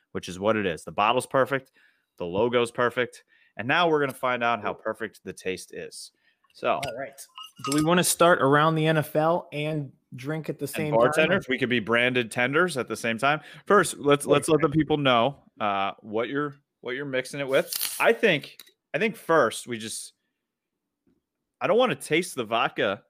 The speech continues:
Speaker 1: for the first time and tell and show the people what it is with a, with something else hindering the taste.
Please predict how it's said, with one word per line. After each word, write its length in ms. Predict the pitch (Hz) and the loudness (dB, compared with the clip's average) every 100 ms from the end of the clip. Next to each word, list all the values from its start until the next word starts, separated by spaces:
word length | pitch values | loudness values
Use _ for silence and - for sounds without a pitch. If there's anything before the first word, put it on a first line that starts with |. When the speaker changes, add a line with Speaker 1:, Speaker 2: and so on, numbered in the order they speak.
| _ _ _ _ | _ _ _ _
Speaker 1:
for 100 | 131 | -4
the 80 | 117 | -4
first 400 | - 147 147 - | 0 2 2 0
time 440 | 135 127 92 95 - _ _ - - _ _ _ _ _ _ _ _ _ - | 2 2 2 -2 -12 _ _ -20 -20 _ _ _ _ _ _ _ _ _ -8
and 160 | 107 | -8
tell 380 | - 135 135 131 | -2 2 4 4
and 100 | 110 | 2
show 280 | - 135 123 | 0 2 2
the 120 | 110 | 0
people 480 | - 135 123 117 101 | -6 -6 -4 -4 -4
what 180 | 104 117 | -2 -2
it 140 | 104 | -2
is 240 | 117 110 98 | 0 0 -2
with 300 | 101 123 117 | -2 0 0
a, 220 | 98 95 _ | 0 -2 _
with 200 | 117 107 | -4 -2
something 360 | - 127 113 110 | -2 -2 -2 0
else 400 | 104 95 - - _ _ _ | -2 -2 -8 -12 _ _ _
hindering 640 | - 180 147 113 98 90 92 | -4 -2 2 0 0 -6 -10
the 100 | 95 | -12
taste. 580 | - 120 101 - - | -6 -4 -4 -8 -20